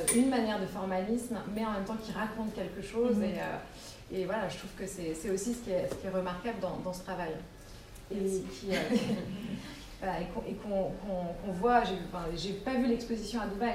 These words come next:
Speaker 1: je n'ai vu que des photos, mais, euh, ça a l'air, euh, ça a l'air aussi, euh, très, très, très bien.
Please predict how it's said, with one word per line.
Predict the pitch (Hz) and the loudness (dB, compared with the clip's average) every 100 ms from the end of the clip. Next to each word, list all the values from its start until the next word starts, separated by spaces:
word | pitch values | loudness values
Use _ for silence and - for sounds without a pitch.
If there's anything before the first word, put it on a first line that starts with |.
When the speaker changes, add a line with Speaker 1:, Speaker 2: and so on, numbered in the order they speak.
| 190 | 0
Speaker 1:
je | |
n'ai | 190 185 | -2 -2
vu | 185 | -4
que | - 233 | -2 -2
des | 208 | -2
photos, | 208 196 240 240 | -4 -6 -2 -2
mais, | 196 | 0
euh, | 175 156 - - - - - - - - | -2 -4 -6 -8 -10 -10 -8 -10 -12 -6
ça | 196 | -2
a | 185 | 2
l'air, | 196 | 2
euh, | 214 185 160 160 - | 0 -4 -6 -8 -6
ça | |
a | 180 | -6
l'air | 175 175 | -6 -8
aussi, | - - | -10 -6
euh, | 175 | -4
très, | - - 196 | -4 -4 -4
très, | - 226 | -2 -6
très | 220 233 | -4 -4
bien. | 208 | -4